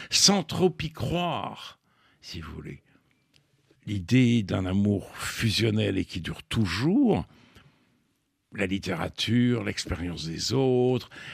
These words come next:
la fréquence des divorces, nous avait appris que ça n'existait pas. Que donc, on s'engage dans l'amour en se disant, « Bon, ça va durer ce que ça va durer, trois ans, dit Bec Bédé,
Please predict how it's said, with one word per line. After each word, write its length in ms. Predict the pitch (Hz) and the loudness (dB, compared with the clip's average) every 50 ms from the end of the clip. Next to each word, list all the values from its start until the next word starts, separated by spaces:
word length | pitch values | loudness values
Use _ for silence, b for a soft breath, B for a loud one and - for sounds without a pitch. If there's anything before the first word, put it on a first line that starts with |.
| B B - | B B -10
la 140 | - 82 85 | -10 -8 -8
fréquence 440 | - - 90 - - 95 95 - - | -8 -8 -10 -8 -6 -6 -6 -6 -6
des 80 | 87 | -6
divorces, 720 | 76 - - - 82 90 120 151 170 170 139 - - - B B B B B B B | -6 -6 -6 -6 -4 0 2 4 4 4 4 2 -2 -4 B B B B B B B
nous 200 | 92 92 80 95 | -4 -4 -2 -2
avait 160 | 90 82 80 | -2 -2 -4
appris 320 | 80 78 80 82 - 160 156 | -4 -4 -4 -2 -2 -2 -2
que 120 | - - | 0 0
ça 220 | - - - 92 | 2 2 2 0
n'existait 580 | 82 82 78 73 80 90 87 - - - 101 95 | -2 -4 -6 -6 -6 -6 -4 -6 -6 -6 -6 -8
pas. 360 | - - - 185 170 - - b b b b b b b b b b b _ - | -8 -2 2 2 2 2 -2 b b b b b b b b b b b _ -8
Que 100 | - - | -6 -2
donc, 220 | - 131 110 90 - - - 101 110 - _ _ - 117 - - | 0 0 -2 -2 -4 -6 -4 -4 -4 -4 _ _ -20 -20 -14 -10
on 80 | 113 - | -4 -2
s'engage 480 | - - 143 147 110 131 135 117 90 | 0 0 0 0 0 0 -2 -2 -2
dans 60 | 98 | -4
l'amour 240 | 95 110 123 143 131 | -4 -2 -2 -2 -4
en 80 | 110 92 | -4 -6
se 100 | 85 90 | -8 -8
disant, « 180 | 90 95 113 101 | -6 -6 -6 -6
Bon, 160 | 90 87 80 B B B B B B | -6 -8 -10 B B B B B B
ça 180 | - - - 123 | -6 -4 -2 -2
va 160 | 107 120 113 | -2 -2 -2
durer 380 | 95 98 117 113 113 123 107 | 0 0 0 0 0 0 0
ce 80 | - - | -2 -2
que 100 | - 101 | -4 -4
ça 160 | - - - 90 | -6 -8 -8 -8
va 100 | 80 80 | -8 -8
durer, 380 | 73 73 90 87 101 135 156 151 | -8 -8 -6 -4 -2 -2 -2 -2
trois 440 | 156 - - 95 113 113 98 85 | -4 -6 -6 -2 -2 -2 -2 -2
ans, 140 | 127 127 117 | -2 -2 -4
dit 180 | 95 78 82 87 | -4 -8 -10 -8
Bec 240 | 80 82 85 82 78 | -6 -6 -6 -6 -6
Bédé, 520 | 82 90 95 110 135 165 180 190 175 B | -6 -4 -4 0 2 4 4 4 2 B